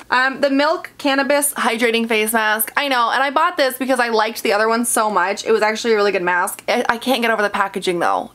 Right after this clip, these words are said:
Like, like, I've had it for a while, and I cannot, I don't wanna use it because I hate the packaging so much. I'm gonna pass that one along. The Pacifica Sea Purify Bal-, Balancing Clay Mask. I'd like to try that one. I will keep that one. The O C Red Algae Mask.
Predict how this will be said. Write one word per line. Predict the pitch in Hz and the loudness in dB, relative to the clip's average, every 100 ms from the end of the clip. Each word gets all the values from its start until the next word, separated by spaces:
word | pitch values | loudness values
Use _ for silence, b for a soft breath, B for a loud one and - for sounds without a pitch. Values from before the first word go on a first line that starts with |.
| - | -4
Like, | 208 | 0
like, | 214 214 | 0 0
I've | 220 | -2
had | 220 220 | 0 -2
it | - | -2
for | 233 | 0
a | |
while, | 220 220 226 - | 2 2 0 0
and | 226 | -2
I | |
cannot, | 226 247 233 | -2 -2 0
I | 185 | 0
don't | 214 220 | 0 0
wanna | 226 214 | 0 0
use | 220 226 | 0 0
it | 185 | 0
because | - 208 196 | 0 -2 -2
I | 196 | -2
hate | 202 214 | -4 -4
the | |
packaging | - 208 214 180 180 170 175 B B | -4 -4 -4 -2 0 -2 -6 B B
so | 196 220 202 | -2 0 2
much. | 123 - - | 0 0 -2
I'm | |
gonna | 196 | -2
pass | 190 190 | 0 0
that | 190 151 | 0 0
one | 110 | 0
along. | 101 104 202 - | 0 -2 -6 -4
The | 277 285 285 294 - - - | 0 2 4 2 -2 -12 -6
Pacifica | 277 339 339 339 320 | -2 0 2 2 0
Sea | 311 269 | 0 -2
Purify | 269 294 262 269 254 | 0 0 2 2 0
Bal-, | 226 208 214 214 - | 2 0 0 -4 -4
Balancing | 214 214 226 226 214 | 0 0 0 -2 -2
Clay | 208 190 | 0 0
Mask. | 202 208 208 | 2 0 0
I'd | 214 | 0
like | 208 | 0
to | 208 | -2
try | - 180 | -2 0
that | 185 190 | 2 2
one. | 202 208 | 0 0
I | - | 0
will | 170 | -2
keep | - 208 - | -4 -10 -6
that | 175 - - | 0 0 2
one. | 196 294 427 | 0 0 -2
The | 214 254 262 | -4 -2 0
O | 226 262 330 | 2 0 0
C | - 285 254 247 240 | -2 -4 -2 0 0
Red | 214 214 214 214 | 0 0 0 2
Algae | 165 185 214 233 | 2 0 -2 0
Mask. | 247 262 269 294 - | 0 2 0 0 -6